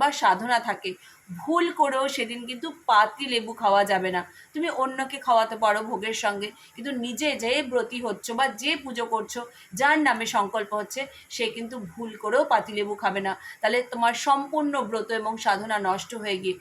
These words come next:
তুমি কিন্তু কুফলের শিকার হবে। তোমরা অনেক ভালো থাকো, সুস্থ থাকো। আগামী দিনে আরও অনেক এরকম নিত্য নতুন ভিডিও নিয়ে আমি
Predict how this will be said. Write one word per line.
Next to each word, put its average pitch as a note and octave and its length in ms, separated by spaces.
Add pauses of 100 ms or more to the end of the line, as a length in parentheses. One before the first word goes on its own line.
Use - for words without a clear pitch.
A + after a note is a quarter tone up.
(240)
তুমি B3+ 260
কিন্তু G3+ 200 (120)
কুফলের G3 480
শিকার F#3 320
হবে। F3 140 (300)
তোমরা G3+ 180 (160)
অনেক D4+ 260
ভালো G3+ 200
থাকো, G3 140 (100)
সুস্থ G#3 180 (100)
থাকো। F#3+ 180 (340)
আগামী A#3 280
দিনে A#3 140 (180)
আরও C#4 140 (180)
অনেক D4 260
এরকম G#3+ 300
নিত্য A3+ 160 (120)
নতুন G#3 280
ভিডিও G3 280
নিয়ে F#3 120 (320)
আমি B3 120